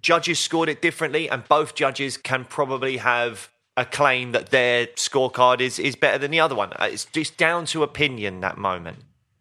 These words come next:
how you've judged that round. Round five, you've got Camacho and Saul D'Amato scoring it for Grasso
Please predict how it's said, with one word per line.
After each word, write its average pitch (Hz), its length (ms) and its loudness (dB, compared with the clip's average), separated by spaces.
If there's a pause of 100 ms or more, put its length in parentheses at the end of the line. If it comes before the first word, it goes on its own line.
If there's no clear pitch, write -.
(180)
how 143 260 2
you've 127 260 -6
judged 120 380 0
that 113 220 2
round. 92 500 -4 (800)
Round 208 480 0
five, 95 760 -4 (800)
you've 127 200 -4
got 131 320 0 (680)
Camacho 170 840 0 (220)
and 110 120 -6
Saul 175 380 4
D'Amato 120 800 0 (120)
scoring 151 640 0
it 117 240 -2 (160)
for 202 340 2
Grasso 123 680 2